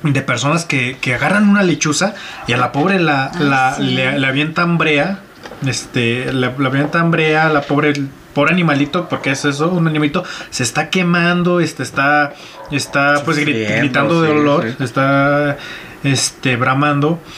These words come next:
Speaker 1: y, y las poblaciones le están preguntando que quién es, que, que, que quién es, que por qué les quiere hacer daño, porque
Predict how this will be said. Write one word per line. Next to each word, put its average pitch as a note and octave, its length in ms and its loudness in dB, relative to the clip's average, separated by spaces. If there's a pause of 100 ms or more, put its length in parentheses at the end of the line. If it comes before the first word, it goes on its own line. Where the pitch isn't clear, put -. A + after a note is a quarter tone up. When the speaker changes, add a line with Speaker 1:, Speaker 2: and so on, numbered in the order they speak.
(340)
Speaker 1:
y, C3+ 480 2
y D#3+ 140 2
las C#3+ 140 0
poblaciones D#3 580 2
le E3 40 4
están F#3 220 -2
preguntando F3 460 2
que - 160 -4
quién C3+ 160 0
es, - 280 -2 (840)
que, B2 200 -2
que, B2 160 -4
que C3 160 -2
quién D3 180 0
es, A3+ 180 0
que - 100 -4
por A#2+ 140 -4
qué - 80 -2
les D#3+ 120 0
quiere E3 160 0
hacer D#3 180 0
daño, F3+ 280 2 (360)
porque C3+ 460 -2